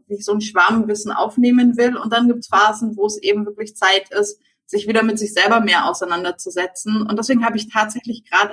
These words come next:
eigentlich niemanden, ähm, auf James Wedmore eben zum Beispiel bin ich nicht mehr, ich habe eigentlich niemanden, wo ich jetzt sage, das ist ein Vorbild oder das will ich auch erreichen, sondern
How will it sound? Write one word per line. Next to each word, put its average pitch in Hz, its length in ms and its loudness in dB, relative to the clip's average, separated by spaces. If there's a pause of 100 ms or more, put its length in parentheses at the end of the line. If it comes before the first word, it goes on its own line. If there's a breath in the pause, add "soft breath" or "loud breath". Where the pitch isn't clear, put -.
eigentlich 220 480 -4 (280)
niemanden, 214 1080 0 (280 loud breath)
ähm, 214 140 2
auf - 180 0
James 220 260 -2
Wedmore 220 320 0
eben 208 140 0
zum 208 120 -2
Beispiel 208 240 -4
bin 226 180 4
ich 269 160 2
nicht 226 220 -8
mehr, 214 300 0 (360)
ich 208 140 -10
habe 226 160 0
eigentlich 240 300 4
niemanden, 254 400 4
wo 240 60 4
ich 233 100 -2
jetzt - 180 -8
sage, 214 280 2
das 208 140 -8
ist 208 140 -6
ein 214 80 -8
Vorbild 240 640 4
oder 208 260 4
das 202 280 -4
will 208 140 0
ich 208 220 -8
auch 208 320 0
erreichen, 233 720 2
sondern 214 540 0